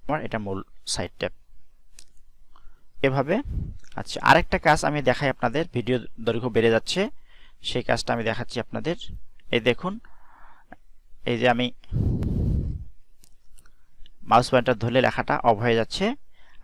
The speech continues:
আবার মাউস পয়েন্টার যদি সরাই তাহলে লেখাটা চালু হচ্ছে। এই দেখুন আমাদের যে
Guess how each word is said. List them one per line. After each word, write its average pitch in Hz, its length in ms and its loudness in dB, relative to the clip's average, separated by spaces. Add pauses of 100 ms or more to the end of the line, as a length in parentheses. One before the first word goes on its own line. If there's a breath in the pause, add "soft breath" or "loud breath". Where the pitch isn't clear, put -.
আবার 113 220 4
মাউস 113 200 4
পয়েন্টার 117 280 0 (340)
যদি 113 200 -4
সরাই 127 280 2
তাহলে 120 160 2 (100)
লেখাটা 127 320 -2
চালু 104 220 4
হচ্ছে। - 220 -6 (640)
এই 110 120 -8
দেখুন 165 240 -2 (680)
আমাদের 110 320 0
যে 123 100 -2